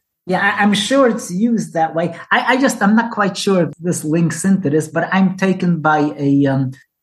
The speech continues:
YouTube that I saw about a week ago. There is a Hasidic singer. He's a, um,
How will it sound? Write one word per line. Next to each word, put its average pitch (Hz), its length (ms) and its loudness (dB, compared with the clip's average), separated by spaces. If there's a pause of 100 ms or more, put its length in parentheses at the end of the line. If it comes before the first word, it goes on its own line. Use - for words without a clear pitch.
YouTube 151 800 2
that 139 120 0
I 143 140 2
saw 156 580 -2
about 165 380 0
a 160 80 4
week 160 420 0
ago. 117 640 -4 (560)
There 151 320 0
is 143 180 -2
a 156 320 -2 (340)
Hasidic 233 640 2
singer. 123 800 0 (220)
He's 151 280 2
a, 147 240 4
um, 160 580 -6